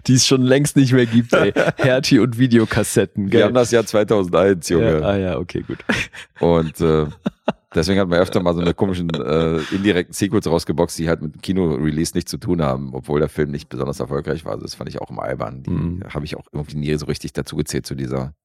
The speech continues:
Speaker 1: Ja, geht mir genauso.
Speaker 2: zu den Kinofilmen von Disney.
Speaker 1: Gibt halt irgendwie Disney-Filme, die im Kino kamen und dann gibt's alles andere.
Speaker 2: Genau. Ich bin mir auch nicht sicher, ob die bei dieser, äh, regulären Zählung, also jetzt steht ja zum Beispiel, dass der einundvierzigste animierte Disney-Film ist,
Speaker 1: Ob da die
Speaker 2: ob
Speaker 1: ganzen
Speaker 2: die dabei sind.
Speaker 1: Ja,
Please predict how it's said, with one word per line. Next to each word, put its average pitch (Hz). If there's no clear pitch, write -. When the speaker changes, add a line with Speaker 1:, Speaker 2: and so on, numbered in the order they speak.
Speaker 1:
Ja, 92
geht 92
mir 101
genauso. 92
Speaker 2:
zu -
den 71
Kinofilmen 73
von 67
Disney. 64
Speaker 1:
Gibt -
halt 101
irgendwie 98
Disney-Filme, 110
die 104
im 98
Kino 120
kamen 127
und 87
dann 101
gibt's -
alles 98
andere. 78
Speaker 2:
Genau. 87
Ich -
bin 113
mir 156
auch 143
nicht 120
sicher, 127
ob -
die -
bei 101
dieser, 98
äh, 85
regulären 113
Zählung, 117
also 78
jetzt 82
steht -
ja 95
zum 87
Beispiel, 76
dass 85
der -
einundvierzigste 90
animierte 82
Disney-Film 80
ist, 64
Speaker 1:
Ob 85
da 90
die 90
Speaker 2:
ob 87
Speaker 1:
ganzen 87
Speaker 2:
die 117
dabei 104
sind. 78
Speaker 1:
Ja, 90